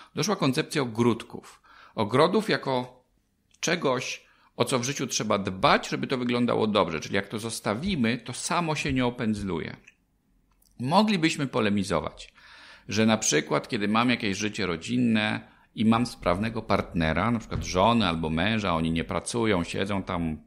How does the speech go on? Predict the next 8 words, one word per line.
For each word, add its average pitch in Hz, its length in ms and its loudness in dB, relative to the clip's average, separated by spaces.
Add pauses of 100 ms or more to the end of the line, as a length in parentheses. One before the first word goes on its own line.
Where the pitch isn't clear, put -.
(120)
opędzlowują 87 760 -2
te 85 120 -8
dzieci 87 460 -4
i 85 40 -8
takie - 260 -8
tam 82 280 -2 (560)
zwykłaśne 92 800 -4
rzeczy, 123 460 0